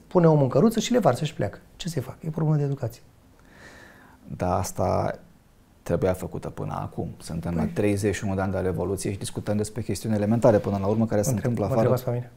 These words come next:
Speaker 1: mine.
Speaker 2: de, nu, discutăm, uh, discutăm deschis. Uh, deci există,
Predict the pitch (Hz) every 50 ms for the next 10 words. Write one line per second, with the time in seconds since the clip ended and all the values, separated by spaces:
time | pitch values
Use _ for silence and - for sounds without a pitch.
0 | - - - 123 104 101 101 - 131 127 107 - - 110 - 120 - - 147 -
1 | 139 131 131 131 127 120 113 - - - 123 120 123 123 120 117 117 117 - 113
2 | - - 135 120 110 113 110 - 107 95 - - - - - - - - - -
3 | - - - 110 110 107 107 107 107 113 113 - - - - - - - 127 127
4 | - - - - - - 131 117 123 120 175 170 - - 185 175 170 160 147 139
5 | 123 -